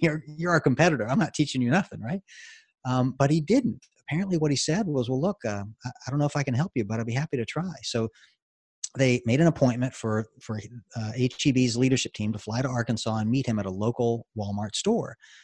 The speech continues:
So they get there on that day at that time. They start walking through the store looking for,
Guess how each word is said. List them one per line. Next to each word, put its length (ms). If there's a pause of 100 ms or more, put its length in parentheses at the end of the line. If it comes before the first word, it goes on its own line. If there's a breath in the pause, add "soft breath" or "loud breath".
(160 loud breath)
So 160
they 100
get 220
there 160
on 160
that 160
day 160
at 100
that 140
time. 300
They 80
start 180
walking 300
through 100
the 80
store 240
looking 240
for, 240